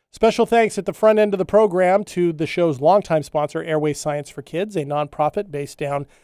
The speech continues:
in the Portland, Oregon area that provides life and career pathway opportunities for underserved youth through the exploration of aerospace careers, of which there are hundreds.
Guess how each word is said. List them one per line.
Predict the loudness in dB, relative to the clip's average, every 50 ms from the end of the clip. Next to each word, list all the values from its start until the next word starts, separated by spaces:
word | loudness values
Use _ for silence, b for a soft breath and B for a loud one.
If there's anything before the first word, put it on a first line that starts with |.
| b b b
in | -4 -4
the | -4 -2
Portland, | 0 0 0 2 2 0
Oregon | 2 2 2 2 0 -4 -8
area | -6 -4 -4 -2 0 0 0 0 0 b b b b b b
that | -8 -8
provides | -8 -2 0 2 2 2 0 0
life | 2 4 4 2 0
and | -6 -10 -8
career | -4 0 0 0 0
pathway | 0 -2 -2 -2 -2 -2 -2 -4 -4 -4 -2
opportunities | -2 -2 -2 -2 -8 -6 -4 -4 -2 -2 -4 -4 -6
for | -8 -6 -6
underserved | -4 -4 -4 -6 -6 -4 -4 -6 -4 -4
youth | -4 -4 -4 -4
through | -6 -8 -6
the | -6 -6 -6
exploration | -6 -8 -8 -8 -8 -4 -2 -2 0 0 -2 -2 -2 -2 -4 -2 -4
of | -6 -8 -8 -8 -6
aerospace | -4 -2 -2 -4 -6 -6 -8 -8 -8 -8
careers, | -10 _ -8 -6 -4 -4 -6 -8 -12 -18
of | -20 -16
which | -14 -14 -14 -12
there | -12 -10 -10 -10
are | -10 -12 -16
hundreds. | -10 -4 -2 -2 -2 -2 -4 -6 -8 -14